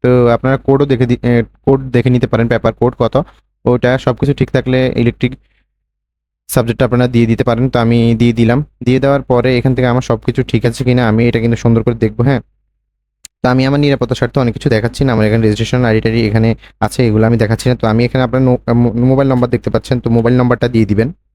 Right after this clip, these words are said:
তো আমি এখানে আমার মোবাইল নাম্বারটা দিয়ে দিব সুন্দর করে। মোবাইল নাম্বার দিয়ে দেওয়ার পরে নিচে আপনারা সাবমিট নামের একটা অপ-, অপশন দেখবেন, সাবমিট, এই সাবমিটে ক্লিক করে দিবেন। সুন্দর করে সাবমিটে ক্লিক করার পরে কিন্তু আপনাদের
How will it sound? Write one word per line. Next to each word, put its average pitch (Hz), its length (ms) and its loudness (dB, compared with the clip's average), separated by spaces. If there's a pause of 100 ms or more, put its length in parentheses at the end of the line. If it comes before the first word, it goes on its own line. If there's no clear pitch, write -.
(1700)
তো 123 80 0
আমি 131 140 2
এখানে 131 200 0
আমার 123 160 0
মোবাইল 123 280 2
নাম্বারটা 123 440 0 (400)
দিয়ে 127 140 4
দিব 123 160 2
সুন্দর 120 300 2
করে। 135 160 0
মোবাইল 127 280 2
নাম্বার 135 240 0
দিয়ে 127 180 2
দেওয়ার 127 200 2
পরে 123 220 0
নিচে 127 280 2
আপনারা 123 300 0
সাবমিট 120 400 -2
নামের 131 240 0
একটা 123 200 0
অপ-, 107 320 -2
অপশন 117 320 -2
দেখবেন, 104 180 0
সাবমিট, 107 440 -4 (400)
এই 131 80 2
সাবমিটে 131 400 0
ক্লিক 123 180 0
করে 110 160 0
দিবেন। 104 200 0
সুন্দর 117 280 2
করে 131 200 0
সাবমিটে 113 380 -2
ক্লিক 120 200 -4
করার 123 200 2
পরে 120 200 0
কিন্তু 123 160 2
আপনাদের 113 320 0